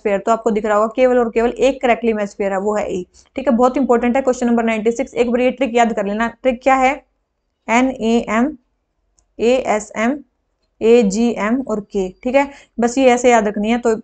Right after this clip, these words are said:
आपको ये याद हो जाएगा। तो क्वेश्चन नंबर नाइंटी सिक्स हमारा आंसर हो गया ए। आ जाते हैं क्वेश्चन नंबर नाइंटी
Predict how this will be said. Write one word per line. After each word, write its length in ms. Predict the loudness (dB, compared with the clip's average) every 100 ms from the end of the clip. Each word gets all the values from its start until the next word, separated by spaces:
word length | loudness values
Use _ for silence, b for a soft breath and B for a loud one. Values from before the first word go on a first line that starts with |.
| -4
आपको 240 | -2 0
ये 160 | 2 2
याद 180 | 2 0
हो 60 |
जाएगा। 220 | 0 0
तो 120 | 0 0
क्वेश्चन 280 | -2 0
नंबर 320 | 0 2 0 0
नाइंटी 280 | 0 -2 -2
सिक्स 300 | -4 -4 -2
हमारा 220 | 0 2
आंसर 260 | 0 -2 -2
हो 80 | 0
गया 120 | 0
ए। 140 | 0 0
आ 120 | 0
जाते 220 | -4 -4
हैं 100 | -6
क्वेश्चन 280 | -6 -8 -8
नंबर 220 | -4 -4
नाइंटी 440 | -4 -6 -4 -4